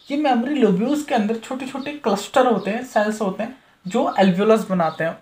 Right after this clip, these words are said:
ओके? अ, basic component of memory gland, ये बेसिक unit है, अ, component है किसके? memory gland के। Open into memory tubules, और ये कहाँ पे open होते हैं? memory tubules,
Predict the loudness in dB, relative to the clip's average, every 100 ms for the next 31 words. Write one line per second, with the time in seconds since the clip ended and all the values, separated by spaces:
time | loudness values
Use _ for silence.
0 | -10 -8 -8 -12 _ _ -20 _ _ 4
1 | 4 4 0 2 2 2 -2 -4 -8 0
2 | 2 2 0 0 0 4 4 4 -2 0
3 | 0 -2 -2 0 0 -2 -6 -6 -6 -12
4 | -20 -20 -20 _ -12 -12 -4 -4 -2 0
5 | 0 2 2 2 -2 -4 -6 -8 -2 -2
6 | 0 0 0 0 -2 -4 -8 -10 -12 -20
7 | _ _ -2 0 2 2 2 2 -2 -8
8 | -12 _ -2 0 -2 0 0 0 0 2
9 | 4 4 4 0 -4 -6 0 2 0 0
10 | 0 2 2 2 -2 -4 2 2 2 -2
11 | 0 0 0 -4 -6 -14 -4 0 2 0
12 | -4 -10 -14 -4 -2 0 -2 -4 -10